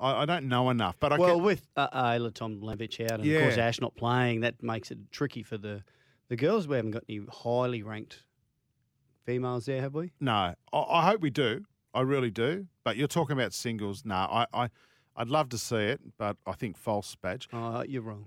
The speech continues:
Speaker 1: Just on that,
Speaker 2: I hope
Speaker 1: Olivia
Speaker 2: you're
Speaker 1: Gadecki, I, I've learned a bit about her overnight.
Speaker 2: Mm.
Speaker 1: Um, raised by her mum, family, five kids
Speaker 2: Wow.
Speaker 1: in the family,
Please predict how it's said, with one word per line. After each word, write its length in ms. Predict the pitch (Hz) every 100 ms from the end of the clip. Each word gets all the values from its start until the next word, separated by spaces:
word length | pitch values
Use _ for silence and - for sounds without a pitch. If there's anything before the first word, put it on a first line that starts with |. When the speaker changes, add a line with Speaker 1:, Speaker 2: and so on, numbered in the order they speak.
| -
Speaker 1:
Just 240 | - 208 -
on 180 | 185 151
that, 240 | 104 -
Speaker 2:
I 100 | 127
hope 140 | 110 147
Speaker 1:
Olivia 320 | 160 190 165
Speaker 2:
you're 100 | 123
Speaker 1:
Gadecki, 360 | 107 135 - 120
I, 220 | 110 123
I've 120 | 135
learned 200 | 185 208
a 40 | 165
bit 120 | 123
about 320 | 98 117 110
her 280 | 120 113 92 - _ _ _
overnight. 640 | 117 117 98 110 120 92 113
Speaker 2:
Mm. 340 | 175 165 196
Speaker 1:
Um, 420 | 139 139 143 170 - _ _
raised 400 | 147 165 180 170
by 460 | - 147 143 135 127 123 - -
her 120 | 135
mum, 300 | 127 147 240 _ _ _ _ _ _ _
family, 340 | - 156 156 113
five 320 | - 175 175
kids 520 | - 160 196 - - _
Speaker 2:
Wow. 100 | 107
Speaker 1:
in 180 | 117 139
the 80 | 131
family, 500 | 139 139 151 208